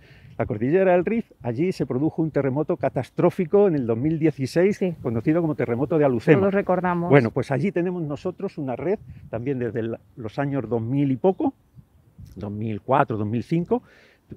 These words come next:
Speaker 1: allí montamos una red y la vamos midiendo casi todos los años, periodicidad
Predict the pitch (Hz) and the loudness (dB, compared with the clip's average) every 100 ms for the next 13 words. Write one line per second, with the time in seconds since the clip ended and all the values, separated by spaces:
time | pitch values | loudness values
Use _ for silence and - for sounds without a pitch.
0 | - 127 165 123 107 185 175 170 156 160 | -6 0 2 2 4 4 4 0 -2 0
1 | 202 143 120 135 151 143 131 170 180 196 | -2 0 0 0 -2 -4 0 2 0 -2
2 | 123 - 107 - 180 170 156 147 120 101 | -4 -4 -4 2 4 4 2 0 -2 -2
3 | - 120 117 117 - 127 190 | -6 -4 -4 -4 -6 0 -2